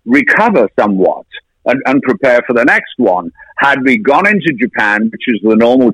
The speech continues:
two days, day off, two days, I think I would have been potentially in, still in Japan after going in for emergency surgery, but that was cancelled at the last minute.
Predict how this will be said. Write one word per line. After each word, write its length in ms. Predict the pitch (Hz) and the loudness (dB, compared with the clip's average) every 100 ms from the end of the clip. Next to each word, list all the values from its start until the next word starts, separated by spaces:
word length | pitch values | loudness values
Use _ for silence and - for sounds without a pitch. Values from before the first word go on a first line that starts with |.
| - | 2
two 120 | 120 | 2
days, 280 | 110 110 107 117 | 4 4 2 2
day 140 | 107 | 2
off, 140 | 107 - - | 2 0 0
two 100 | 117 | 2
days, 240 | 120 110 - _ - | 4 2 -2 _ -6
I 180 | 139 190 | 0 0
think 140 | 185 147 | 0 0
I 80 | 127 | 2
would 180 | 127 127 | 2 0
have 120 | 113 | 0
been 220 | 120 113 - | -2 -2 -4
potentially 680 | 139 151 190 - 131 113 117 | -4 -2 -4 0 0 2 0
in, 200 | 117 113 _ | 0 -6 _
still 180 | 151 147 | 0 2
in 120 | 135 | 2
Japan 600 | 110 - 156 165 92 113 - _ - | 0 -2 -2 0 -2 -6 -10 _ -6
after 220 | 113 135 | -2 0
going 340 | 120 120 117 | 2 2 2
in 180 | 117 120 | 2 0
for 140 | - 123 | 2 2
emergency 640 | 123 127 117 127 - 127 - | 4 2 2 0 0 -2 0
surgery, 600 | 156 180 120 95 76 78 - _ - | 0 0 0 -2 -2 -6 -10 _ -2
but 120 | 120 | 0
that 180 | 135 127 | 2 0
was 100 | 123 131 | -2 -2
cancelled 500 | 135 123 135 123 120 | -2 0 2 2 2
at 100 | 104 | 0
the 80 | |
last 320 | 120 123 127 - | 2 2 0 0
minute. 340 | 165 175 - | 0 0 -4